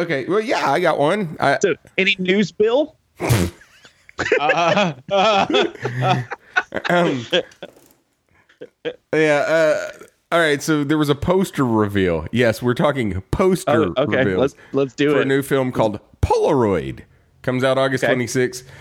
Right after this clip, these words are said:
Speaker 1: It's like one, <laughs> uh, I should have written the tagline down, but I didn't. But it's literally just like, once you
Speaker 3: Blow and
Speaker 1: have
Speaker 3: shake.
Speaker 1: it, it,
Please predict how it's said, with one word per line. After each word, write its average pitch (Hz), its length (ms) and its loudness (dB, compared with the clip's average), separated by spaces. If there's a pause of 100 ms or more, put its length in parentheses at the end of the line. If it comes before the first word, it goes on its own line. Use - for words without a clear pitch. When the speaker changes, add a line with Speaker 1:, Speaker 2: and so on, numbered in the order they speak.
(160)
Speaker 1:
It's 139 180 2
like 139 280 0
one, 135 400 0
<laughs> - 40 -6
uh, 135 520 2 (340)
I - 60 -2
should - 220 0
have 127 100 0
written 123 240 2
the 117 80 0
tagline 120 640 -2
down, 107 280 0
but 101 120 -2
I 101 80 0
didn't. 92 260 -4 (300)
But 147 120 2
it's 151 280 -2
literally 120 440 2
just 92 200 -4
like, 87 200 -2 (320)
once 147 360 0
you 139 340 0
Speaker 3:
Blow 147 160 0
and 151 120 0
Speaker 1:
have 151 140 0
Speaker 3:
shake. 147 380 -2
Speaker 1:
it, 123 100 -2
it, 127 280 0